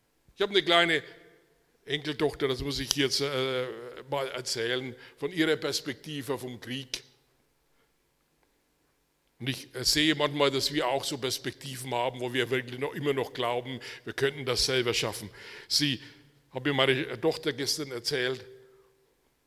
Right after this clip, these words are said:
Da war ein Aufruf in ihrer Stadt, die wohnt in der Nähe von Stuttgart, doch Spielzeug in die Turnhalle zu bringen, weil dort kamen die ersten Flüchtlinge aus der Ukraine an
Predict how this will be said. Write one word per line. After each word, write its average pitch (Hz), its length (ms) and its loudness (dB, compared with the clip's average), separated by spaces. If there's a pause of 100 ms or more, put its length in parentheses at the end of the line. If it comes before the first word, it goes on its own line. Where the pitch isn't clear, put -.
(160)
Da 123 120 2
war 147 80 10
ein 160 80 6
Aufruf 185 560 6
in 160 80 -2
ihrer 147 300 4
Stadt, 151 520 -2
die 127 240 -6
wohnt 139 200 2
in 123 100 0
der 135 120 4
Nähe 139 120 6
von 123 160 -4
Stuttgart, 160 500 2 (1000)
doch 131 160 0
Spielzeug 151 680 4 (360)
in 131 140 -4
die 135 160 -2
Turnhalle 156 500 8
zu 160 160 2
bringen, 175 400 6
weil 147 140 8
dort 139 320 2
kamen 147 300 2
die 156 120 2
ersten 147 300 0
Flüchtlinge 175 540 2
aus 160 160 0
der 160 80 0
Ukraine 180 580 4
an 196 240 4